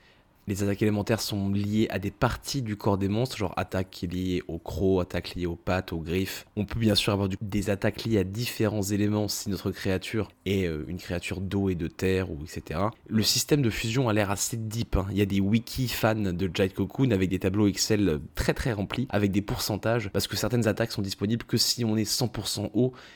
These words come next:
et d'autres sont un peu différentes si on est à soixante pour cent eau, quarante pour cent terre, et cetera. Donc on peut aller loin dans le délire. D'autant plus que dans le jeu, on ne peut pas avoir toutes les créatures du jeu. Il faut finir le jeu je dis beaucoup de fois le mot jeu, je sais. Faut finir le jeu.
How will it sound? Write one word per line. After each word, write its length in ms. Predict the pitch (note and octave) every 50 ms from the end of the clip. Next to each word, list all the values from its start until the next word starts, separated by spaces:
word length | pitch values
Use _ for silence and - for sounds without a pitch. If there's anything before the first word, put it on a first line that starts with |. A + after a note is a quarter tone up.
| - _ -
et 80 | G#2+ G#2
d'autres 320 | F#2+ F2+ B2 B2 - -
sont 220 | - - - - - _
un 140 | - A2 A2
peu 280 | G2 - - - A#2+ A2+
différentes 540 | G#2 G#2 - - G#2 F#2+ F2+ G#2+ A2 G#2+ F#2+
si 220 | - - - G2+
on 100 | G2 F#2+
est 60 | F#2+
à 60 | G2
soixante 340 | F#2+ - G#2 G2 A2+ G#2 G2
pour 120 | - G2 F#2
cent 220 | - G#2 G2 -
eau, 300 | - F#2+ G#2 G#2+ G2+ G2
quarante 340 | F#2 - F#2+ F2 F#2+ F2+ F#2
pour 140 | - - -
cent 180 | - - F#2 F2
terre, 360 | - - G2+ G2 G2+ G2 F#2+
et 40 | F#2
cetera. 420 | - F2 - - G2 F2 F#2 G2 -
Donc 160 | A2 G2 -
on 60 | A2+
peut 160 | G2+ - D3+
aller 160 | C#3+ C3 A#2+ G#2+
loin 180 | A2+ A#2+ B2+
dans 140 | B2 A2+ G#2+
le 40 | G#2
délire. 320 | G#2 G#2 G2 F#2+ D#2+ - -
D'autant 240 | A#2 A2+ - B2 A2
plus 180 | - D#3 -
que 100 | - -
dans 240 | A2 A2 A2 A#2+ C#3+
le 160 | C3 A2 G#2
jeu, 200 | G2+ G2 F#2+ G2 A#2 C#3+ G3 A3 - -
on 100 | B2 A2
ne 60 | G#2
peut 120 | G2+ A2 G2+
pas 160 | - D#3+ D#3+
avoir 240 | C#3 A#2+ A#2+ A#2 -
toutes 260 | - - D#3 C#3+ -
les 120 | B2+ A#2
créatures 480 | - - - A#2+ G#2+ G#2+ - - - A#2
du 180 | A2+ G#2+ G#2+
jeu. 160 | G#2 G2+ G2 - -
Il 60 | G#2+
faut 260 | - - - C#3 B2+ A2+
finir 540 | - - - - - D#3+ D#3 C#3 C3 A2
le 120 | G2+ F#2+ F2+
jeu 260 | E2 D#2+ F#2 - - - _ _ _ _
je 80 | - -
dis 100 | G2 G2
beaucoup 200 | G2 A2+ - B2
de 60 | -
fois 120 | - G#2 F#2
le 100 | F#2+ G2
mot 180 | F#2+ F2+ F2
jeu, 180 | D#2+ - F2 D2+
je 120 | - - -
sais. 180 | - - - -
Faut 140 | - - G2
finir 260 | - - D#3 D#3+ D3+
le 100 | C3 G#2+
jeu. 220 | G2+ G2+ B2 A#2+